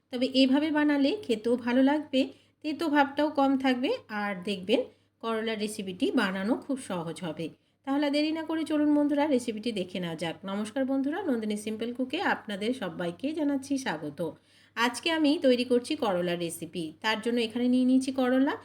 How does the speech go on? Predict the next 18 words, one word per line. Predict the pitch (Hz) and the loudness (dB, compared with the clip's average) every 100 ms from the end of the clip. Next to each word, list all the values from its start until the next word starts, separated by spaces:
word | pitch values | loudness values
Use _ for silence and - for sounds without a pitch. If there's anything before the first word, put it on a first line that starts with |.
| - _ _ | -16 _ _
করলাগুলোকে | 254 269 285 330 330 330 339 339 | 0 4 4 2 -2 -2 -4 -4
আমি | 311 302 403 349 | -2 -2 -2 -2
লম্বা | 233 233 | 0 2
লম্বা | 247 254 | 2 2
করে | 247 262 | 2 0
কেটে | 269 269 285 | 2 2 2
নিয়েছি, | 294 277 247 - 269 | 4 4 2 0 -2
আর | 220 196 | 0 -2
করলার | 196 208 208 226 220 | -2 -4 -2 -2 -2
যে | 247 | -4
বড় | 208 196 208 | -2 -4 -4
বড় | 214 220 | -4 -4
বীজগুলো | 220 226 - 254 269 | -4 -6 -6 -4 -4
ছিল, | 262 285 | -2 -2
সেগুলো | - 233 185 180 | -2 -4 -2 -2
আমি | 190 | 0
ফেলে | 285 247 180 | -2 -2 -4
দিয়েছি। | 160 151 151 - 180 | -2 -2 -4 -4 -6